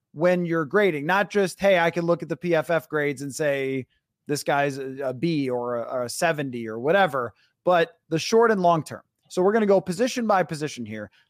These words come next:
Let's start with the quarterback position. How do we think the quarterback position as a whole has played and is set up for the future on some sort of grading scale that you have to figure out because you're a smart guy?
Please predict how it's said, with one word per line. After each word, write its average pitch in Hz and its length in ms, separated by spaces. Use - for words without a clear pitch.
Let's 233 320
start 220 420
with 196 200
the 160 80
quarterback 170 680
position. 151 460
How 247 160
do 311 120
we 294 100
think 247 260
the 196 80
quarterback 208 540
position 185 340
as 160 140
a 151 60
whole 165 360
has 143 220
played 170 640
and 190 180
is 185 140
set 233 280
up 220 200
for 214 260
the 185 120
future 143 540
on 185 200
some 247 260
sort 220 240
of 180 140
grading 185 380
scale 151 500
that 160 160
you 202 160
have 226 160
to 208 80
figure 165 360
out 156 280
because 196 280
you're 214 140
a 185 60
smart 170 320
guy? 104 320